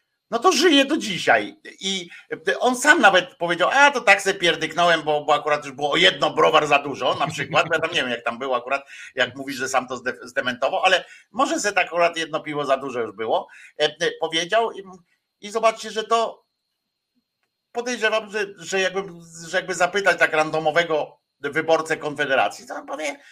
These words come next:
że tak, że z-, zus, pupit, cit, wszystko będzie z-, zlikwidowane. Tak jak w tym reportażu, mm, e, kolegi Czarneckiego w,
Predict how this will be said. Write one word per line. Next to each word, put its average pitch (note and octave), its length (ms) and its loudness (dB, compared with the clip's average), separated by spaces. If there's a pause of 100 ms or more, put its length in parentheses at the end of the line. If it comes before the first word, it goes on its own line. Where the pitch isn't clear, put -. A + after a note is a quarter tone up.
(420)
że B3+ 220 -4
tak, B3+ 360 0
że D3+ 140 -4
z-, D#3+ 300 -8
zus, E3 360 -8
pupit, D3+ 500 -12 (1120)
cit, F3 220 -10
wszystko E3+ 340 -8
będzie D3 220 -8
z-, C3+ 320 -12
zlikwidowane. C3 760 -4 (580)
Tak E3+ 160 2
jak F3+ 140 0
w - 40 -18
tym E3+ 160 -8
reportażu, D#3 680 -2 (360)
mm, D3+ 180 -12 (920)
e, C#3+ 40 -6
kolegi D3 360 -4
Czarneckiego C#3+ 680 -2
w, - 120 -20